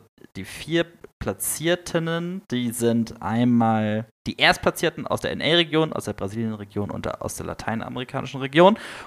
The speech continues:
Und es gibt dann noch einen vierten Spot, der ausgespielt wird zwischen den drei Zweitplatzierten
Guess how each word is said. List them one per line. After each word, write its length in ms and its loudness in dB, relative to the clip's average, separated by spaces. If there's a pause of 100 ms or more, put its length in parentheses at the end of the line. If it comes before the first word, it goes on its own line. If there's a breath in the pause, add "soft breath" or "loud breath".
(320 loud breath)
Und 460 8
es 140 4
gibt 160 -6
dann 120 2
noch 220 2
einen 180 0
vierten 720 4
Spot, 380 4 (160)
der 160 2 (100)
ausgespielt 680 4
wird 180 2
zwischen 340 -6
den 240 -2
drei 400 6
Zweitplatzierten 1000 2